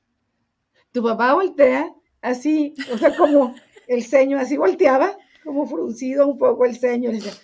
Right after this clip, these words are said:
Speaker 1: "Ahorita no".
Speaker 2: <laughs>
Speaker 1: Y tu tío, como que no sabe muy bien de qué le estamos hablando. Él, yo creo que a lo mejor no estaba tan unido a este tema de la reencarnación o
Speaker 2: Ujú.
Speaker 1: tan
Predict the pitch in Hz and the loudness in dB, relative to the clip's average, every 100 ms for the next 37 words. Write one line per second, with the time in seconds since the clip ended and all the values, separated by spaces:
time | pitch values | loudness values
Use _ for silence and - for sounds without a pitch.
0 | _ - 220 226 220 320 339 214 208 226 | _ -8 -6 -6 -4 -4 -4 -6 -6 -8
1 | 240 _ _ _ 247 240 269 262 - 233 | -10 _ _ _ -12 -4 -4 -4 -8 -8
2 | - 262 262 - 277 269 - 269 262 - | -6 -6 -8 -8 -8 -10 -8 -10 -10 -10
3 | _ _ _ _ - - - - - - | _ _ _ _ -16 -16 -20 -20 -20 -20
4 | _ _ _ _ _ _ _ - 262 262 | _ _ _ _ _ _ _ -6 -4 -4
5 | 254 285 349 381 - _ 269 277 277 262 | -4 -2 -2 -4 -10 _ 4 6 6 2
6 | 262 262 277 302 294 294 285 269 277 277 | 0 2 2 2 0 -2 -2 -2 0 0
7 | 269 254 247 - 262 254 247 233 220 233 | 0 -4 -6 -4 -6 -4 -6 -6 -4 -4
8 | 240 226 226 233 240 254 254 247 269 277 | -2 -2 -2 -2 0 -2 -2 -4 -4 -4
9 | 240 240 240 240 247 247 254 254 247 247 | -4 -4 -4 -4 -6 -6 -6 -6 -8 -6
10 | 233 226 226 240 240 233 226 226 220 226 | -6 -6 -6 -4 -4 -4 -6 -8 -8 -6
11 | 240 226 220 202 202 196 202 202 240 - | -6 -6 -6 -8 -8 -10 -10 -6 -6 -4
12 | 226 233 226 233 233 233 | -6 -6 -4 -4 -4 -8